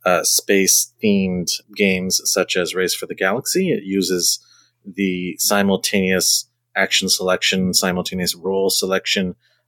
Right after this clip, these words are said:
mechanism from the very popular Race for the Galaxy game. I wouldn't say the roles are exactly the same.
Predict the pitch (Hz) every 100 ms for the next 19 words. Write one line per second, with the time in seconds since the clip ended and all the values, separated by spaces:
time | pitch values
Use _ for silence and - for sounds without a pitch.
0 | - 98 - 98 92 92 92 92 90 -
1 | 95 90 87 87 85 95 95 - 90 -
2 | 87 85 90 - 85 - - 107 120 -
3 | 131 120 139 147 185 - _ - - -
4 | _ _ 113 117 131 113 - 117 110 101
5 | 87 92 98 92 90 - 85 90 139 123
6 | 131 123 120 156